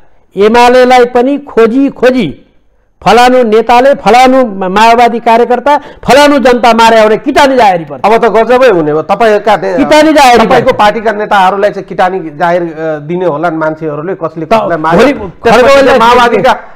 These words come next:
Speaker 2: माओवादीका कार्यकर्ताहरूले, एमाले, काङ्ग्रेस आदि इत्यादि नेताहरूलाई चाहिँ, अ, म-, ज-, किटानी जाहेरी दिने होलान्। त्यसपछि त गजब भइहाल्ने भयो यो सङ्क्रमणकालीन न्याय निरूपणको टिआरसीका विषयवस्तुहरू
Speaker 1: हो।
Speaker 2: चाहिँ।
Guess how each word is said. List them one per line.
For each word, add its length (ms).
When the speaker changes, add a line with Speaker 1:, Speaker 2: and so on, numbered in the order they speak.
Speaker 2:
माओवादीका 540
कार्यकर्ताहरूले, 760
एमाले, 360
काङ्ग्रेस 380
आदि 240
इत्यादि 320
नेताहरूलाई 540
चाहिँ, 200
अ, 140
म-, 300
ज-, 300
किटानी 320
जाहेरी 360
दिने 220
होलान्। 300
त्यसपछि 640
त 40
गजब 340
भइहाल्ने 380
भयो 120
यो 280
सङ्क्रमणकालीन 680
न्याय 160
निरूपणको 580
टिआरसीका 840
विषयवस्तुहरू 640
Speaker 1:
हो। 60
Speaker 2:
चाहिँ। 180